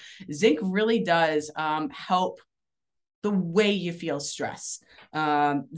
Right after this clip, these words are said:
zinc is incredible. It's not only great for your immune system when you're sick, but it's good when you're not sick too, to, um, help you manage the way you feel stress. Um, nootropic blend, so supports neurotransmitter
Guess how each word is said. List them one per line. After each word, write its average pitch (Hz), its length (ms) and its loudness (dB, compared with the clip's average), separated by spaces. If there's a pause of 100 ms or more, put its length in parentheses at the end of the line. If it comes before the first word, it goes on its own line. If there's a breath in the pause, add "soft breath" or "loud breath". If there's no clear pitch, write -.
zinc 190 200 0
is 190 100 0
incredible. 156 680 -2
It's - 120 -8 (120)
not 175 180 0 (160)
only 190 380 2 (260)
great 180 300 2
for 185 160 -2
your 170 100 -2
immune 175 260 0
system 170 340 -4
when 151 120 0
you're 143 260 -4
sick, 240 220 -2 (300 loud breath)
but 190 100 4
it's 185 200 2 (120)
good 214 120 6 (100)
when 190 160 6
you're 185 280 4
not 415 160 2
sick - 300 0
too, 226 380 2 (120)
to, 185 320 2
um, 175 320 2 (300 loud breath)
help 233 460 4 (160)
you 202 80 0
manage 190 580 2
the 170 160 -6 (180)
way 175 480 2 (160 loud breath)
you 180 180 -6 (280)
feel 147 600 -2
stress. - 760 -8 (420 soft breath)
Um, 151 480 0 (200)
nootropic 175 640 0
blend, 147 320 -2
so 143 120 -6
supports 151 420 -4
neurotransmitter 147 1040 -2